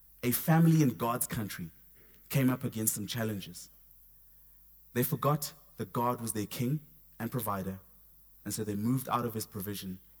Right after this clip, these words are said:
and favor to a people who did not serve God because these people seemed to have better lives.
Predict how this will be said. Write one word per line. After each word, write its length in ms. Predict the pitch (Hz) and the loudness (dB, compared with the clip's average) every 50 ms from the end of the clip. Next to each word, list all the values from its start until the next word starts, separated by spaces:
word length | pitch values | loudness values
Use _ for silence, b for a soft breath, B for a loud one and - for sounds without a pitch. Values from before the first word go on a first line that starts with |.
| - - | -14 -8
and 100 | 98 101 | -8 -6
favor 440 | - - - 113 113 98 95 87 87 - - - b b b b b b b - | -4 -2 -2 -2 -2 -2 -4 -6 -8 -10 -16 -20 b b b b b b b -8
to 120 | - - 123 | -2 -2 -2
a 40 | 117 | -2
people 400 | - - - 170 - 160 143 135 | 4 4 4 6 6 2 0 0
who 120 | 117 127 123 | -2 -4 -2
did 180 | - 139 135 | -2 0 2
not 180 | 147 147 147 147 | 2 2 2 0
serve 320 | - - 160 160 160 160 | -2 2 2 2 2 2
God 300 | - 101 92 92 92 - - - - - - - - - - - - - - | -2 -6 -6 -6 -8 -10 -14 -20 -20 -20 -20 -20 -20 -20 -20 -20 -20 -14 -10
because 240 | 101 - 113 110 | -4 -4 -4 -2
these 160 | 117 123 120 - | -2 -4 -4 -4
people 280 | - 135 - - 117 | -6 -8 -6 -6 -6
seemed 440 | - - - 131 127 123 123 120 - - - | -6 -4 -2 -2 0 0 0 -2 -6 -14 -8
to 100 | - 120 | -6 -4
have 160 | 107 101 92 | -4 -4 -4
better 200 | - 110 110 107 | -2 -2 -2 0
lives. 480 | 104 101 104 104 95 87 82 - - | 0 0 -2 -2 -4 -4 -6 -8 -10